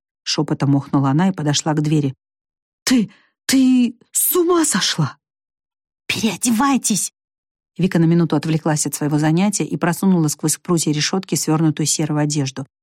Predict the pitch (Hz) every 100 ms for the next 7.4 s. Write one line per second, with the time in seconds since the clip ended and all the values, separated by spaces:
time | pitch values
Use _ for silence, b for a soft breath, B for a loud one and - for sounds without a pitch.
0 | _ _ _ _ - - - 277 233 208
1 | 233 233 233 214 240 247 240 - 269 311
2 | - - _ _ - 185 247 226 208 -
3 | 156 131 _ _ _ _ _ _ _ _
4 | - - 220 233 254 - 208 220 - 190
5 | 185 196 190 - 131 131 - _ _ _
6 | _ _ _ - 156 180 208 - - 214
7 | 165 170 190